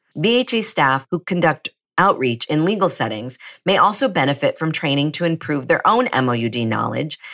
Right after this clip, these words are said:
and reduce stigma toward these medications. The research team also noted that patient-centered care is already a priority for the V H A. There are ongoing efforts to improve this, but their effectiveness is not yet known.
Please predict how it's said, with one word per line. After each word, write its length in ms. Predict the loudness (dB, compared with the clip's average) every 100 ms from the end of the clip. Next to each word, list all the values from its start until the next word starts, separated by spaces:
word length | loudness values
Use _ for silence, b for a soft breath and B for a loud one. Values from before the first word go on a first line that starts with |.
| B
and 140 | 0 2
reduce 320 | 4 2 2
stigma 560 | 0 0 0 0 -4 -8
toward 260 | 0 2 2
these 180 | 0 0
medications. 880 | 0 0 -2 -2 -4 -10 -14 -14 _ b b b b
The 100 | 0
research 480 | 2 4 2 0 -4
team 300 | 0 2 2 0 2
also 380 | 2 4 2
noted 500 | 2 2 2 0 -2 -6 _ _ _
that 160 | -2 2
patient-centered 840 | 2 2 0 -2 0 0 0 -2
care 380 | 0 0 0 -4 B B B
is 180 | 0 4
already 500 | 4 4 2 2 0
a 80 | -2
priority 480 | 2 2 4 2 -2
for 120 | -4
the 100 | -2
V 180 | 2 0
H 200 | 0 0
A. 360 | -2 -4 -10 _ 0
There 220 | 4 4
are 180 | 4 4
ongoing 520 | 2 2 2 2 0
efforts 420 | -2 -2 -4 -4
to 120 | -2
improve 380 | -2 0 0 0
this, 320 | -4 -6 -8 -10 B B
but 120 | -2
their 160 | 2 2
effectiveness 760 | 4 0 2 -4 -4 -6 -6 -4
is 160 | 0
not 240 | 0 0 -2
yet 180 | -4
known. 440 | 0 0 0 -6